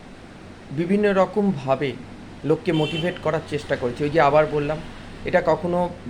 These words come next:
ভাবেন যদি যে ফুড ব্লগার বা যারা ট্রাভেল লাভার তাদের মতো আমি চ্যানেলটা ক্রিয়েট করার জন্য করেছি, না,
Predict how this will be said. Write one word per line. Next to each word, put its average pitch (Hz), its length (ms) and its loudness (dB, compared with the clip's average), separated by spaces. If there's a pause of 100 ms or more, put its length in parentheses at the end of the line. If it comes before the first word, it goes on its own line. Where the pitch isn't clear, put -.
(100)
ভাবেন 156 260 2
যদি 143 300 -2 (160)
যে 139 80 -2 (120)
ফুড 156 100 -4
ব্লগার 147 400 2
বা 131 240 -2 (1120)
যারা 127 440 4 (760)
ট্রাভেল 160 280 6
লাভার 131 360 2
তাদের 147 240 4
মতো 156 200 -2
আমি 151 120 0
চ্যানেলটা 143 400 0
ক্রিয়েট 143 360 -2
করার 143 240 2
জন্য 135 260 -2
করেছি, 139 340 -2
না, 127 160 -2